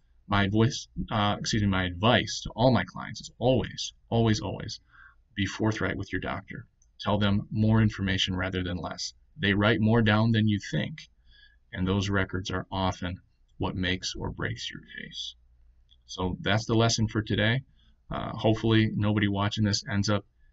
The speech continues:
getting workplace, uh, covid exposure or covid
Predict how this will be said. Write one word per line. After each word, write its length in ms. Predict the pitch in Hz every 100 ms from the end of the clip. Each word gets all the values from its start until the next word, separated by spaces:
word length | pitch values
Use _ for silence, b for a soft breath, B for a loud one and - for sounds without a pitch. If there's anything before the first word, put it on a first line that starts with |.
| _ _
getting 400 | - 117 123 120 - -
workplace, 680 | 104 101 - 98 95 - - - -
uh, 280 | - 80
covid 300 | - 117 101
exposure 540 | 95 - 95 95 101 - -
or 240 | 104 104 -
covid 320 | - 104 92